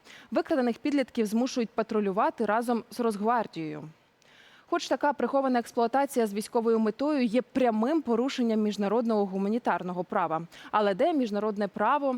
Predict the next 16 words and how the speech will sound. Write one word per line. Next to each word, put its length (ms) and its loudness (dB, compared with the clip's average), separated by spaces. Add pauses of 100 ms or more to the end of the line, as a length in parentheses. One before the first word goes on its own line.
а 120 -2
де 120 0
Росія? 460 -2 (360)
Разом 380 2
з 80 -4
тим, 240 2
за 100 2
наказом 420 0
Путіна, 440 0
Кремль 440 2
розширює 480 0
мережу 420 0
так 180 -4
званих 340 -2
центрів 500 -2
воїнів 560 -2